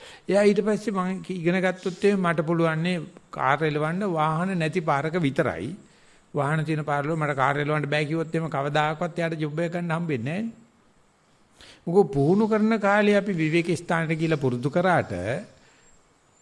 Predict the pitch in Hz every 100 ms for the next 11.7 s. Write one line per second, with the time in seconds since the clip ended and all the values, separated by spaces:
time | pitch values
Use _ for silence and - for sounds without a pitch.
0 | _ _ - 151 185 190 180 165 - 156
1 | 160 170 170 170 160 170 165 156 160 160
2 | 185 190 175 185 175 - 175 - - -
3 | 269 285 202 190 226 214 214 214 214 202
4 | 185 196 208 202 208 190 208 202 147 185
5 | 180 233 247 233 277 247 185 - - -
6 | - 147 247 285 190 180 240 117 139 -
7 | 294 285 269 262 262 233 202 185 247 349
8 | 311 294 - - - - - - - -
9 | _ _ _ _ _ _ - - - 120
10 | 117 233 254 254 233 151 170 175 226 202
11 | 226 202 202 185 180 180 170